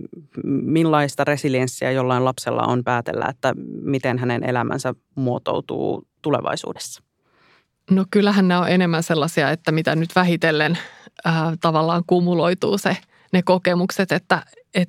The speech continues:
Speaker 2: eihän meistä kukaan nyt missään sellaisessa ruusunlehtityhjiössä kasva, että ainahan niitä tulee jotain sellaisia,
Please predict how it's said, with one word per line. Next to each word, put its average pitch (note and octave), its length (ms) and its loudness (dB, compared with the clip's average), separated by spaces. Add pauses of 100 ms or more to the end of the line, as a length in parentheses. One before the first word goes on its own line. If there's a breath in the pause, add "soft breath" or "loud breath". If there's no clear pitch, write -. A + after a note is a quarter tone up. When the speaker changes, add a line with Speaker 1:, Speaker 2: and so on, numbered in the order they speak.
(120)
Speaker 2:
eihän F#3+ 500 2
meistä F#3 400 0
kukaan E3+ 380 0
nyt E3+ 160 -2
missään E3+ 340 0
sellaisessa E3+ 520 0
ruusunlehtityhjiössä F#3+ 1400 0
kasva, F#3+ 380 2 (440 loud breath)
että F#3+ 180 2
ainahan G3 420 4
niitä E3+ 240 2
tulee E3+ 280 2
jotain E3 300 0
sellaisia, E3+ 500 0